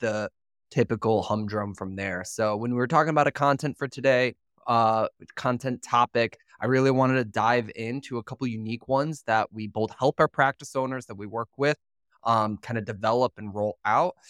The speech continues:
but also just ones that I think are fairly simple and actionable that, uh, can just take either what you're already doing a step further, or maybe you'll find a new route or method.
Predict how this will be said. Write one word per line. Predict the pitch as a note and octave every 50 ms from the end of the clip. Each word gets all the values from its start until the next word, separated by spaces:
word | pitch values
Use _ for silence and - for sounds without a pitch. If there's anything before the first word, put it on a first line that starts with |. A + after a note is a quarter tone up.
| - _ -
but | B2+
also | - A#2+ C3+ D3 - E3+
just | C3+ B2+ A#2 _ _
ones | A2+ A2+ A#2 A#2+ A#2 A2
that | A2+ G#2+
I | G#2
think | G2+ _ A2+ A2 G#2+ - _ _
are | G2 G#2 G#2 G#2 G#2 G#2 E2+ _ _
fairly | - A2 B2 D3 D#3+ F3 E3+ D3+ _ _ _
simple | - - - - - B2+ B2 B2 - E3 E3 E3 _ _ _ _ _
and | - A#2+ - -
actionable | A2+ A2+ A#2 - - - D#3+ C#3+ D3+ D#3+ E3+ E3 _ _ - _ _ _
that, | B2 A#2+ A#2 A#2 A2+ _ - - - -
uh, | A2 A#2 A2 A2 G2+ _
can | - B2+ A#2+
just | A#2+ C3 - - -
take | - _ D3 D3 D3 _ _ _ _ _
either | B2+ B2 B2 A#2+
what | A2+ C3 B2+ B2
you're | A#2 - _ _ _
already | - C#3 D#3 G#3 G#3 F3+ G3 F#3 E3+ E3 C#3
doing | B2 A2+ - B2 B2+ C3+ D#3+ F3 D#3+
a | C3+
step | - - - - C3+ B2 _ - - - _ _ _ _
further, | D#3+ F#3 F#3+ F3 B2 A#2 A2+ A2+ A2 _ _ _ _ _
or | - A#2
maybe | A#2+ B2+ C#3+ C#3 D3+
you'll | D3+ C3+
find | - - B2+ B2 A#2+ A2+
a | A2+
new | A2+ A2+ A2+ A2+ A2+ A2 A2 A2 G2+ -
route | - G#2+ G#2 G2+ G2+ G#2+ A2 A2+ A#2 A#2+ A#2 - - -
or | _ G2 A2 G#2 G2+
method. | G2+ G2+ G2+ G2 G2 G2+ _ - G2 F#2+ F2+